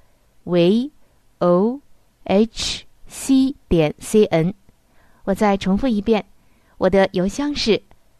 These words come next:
C H U N Y U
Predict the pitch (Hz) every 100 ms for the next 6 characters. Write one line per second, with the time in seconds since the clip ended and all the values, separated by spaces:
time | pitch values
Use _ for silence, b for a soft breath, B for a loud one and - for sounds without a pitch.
0 | _ _ _ - - 269 269 - _ _
1 | _ _ - 196 233 - - - - _
2 | _ _ - 185 185 180 226 285 _ _
3 | _ _ - 175 170 180 226 269 _ _
4 | _ - 185 175 170 196 247 _ _ _
5 | _ - 180 180 175 220